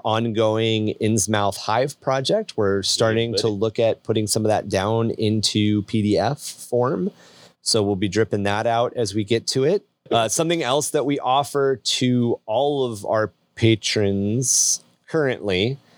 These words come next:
Speaker 1: is, uh, if you've got a private project that you're working on and you want us to shout it out, we'll shout it out in a couple of episodes. Right now,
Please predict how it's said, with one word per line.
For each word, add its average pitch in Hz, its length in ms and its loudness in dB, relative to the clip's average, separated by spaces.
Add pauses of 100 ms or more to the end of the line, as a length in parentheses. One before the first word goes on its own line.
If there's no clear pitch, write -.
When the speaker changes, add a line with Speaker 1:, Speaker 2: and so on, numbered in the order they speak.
(340)
Speaker 1:
is, 104 360 2
uh, 98 160 2
if 95 120 -2
you've 110 180 -4
got 127 320 0 (200)
a 117 60 0
private 120 400 0
project 151 560 -2
that 120 100 -2
you're 131 160 0
working 143 360 0
on 160 180 0
and 117 140 0
you 110 80 2
want 120 180 2
us 120 140 -2
to 113 100 -4
shout 113 260 2
it 110 80 -2
out, 175 220 0
we'll 110 80 -2
shout 104 260 0
it 98 100 -2
out 110 200 0
in 120 60 -10
a 110 40 -6
couple 101 280 -2
of 107 80 2
episodes. 180 720 0
Right 110 260 0
now, 131 460 0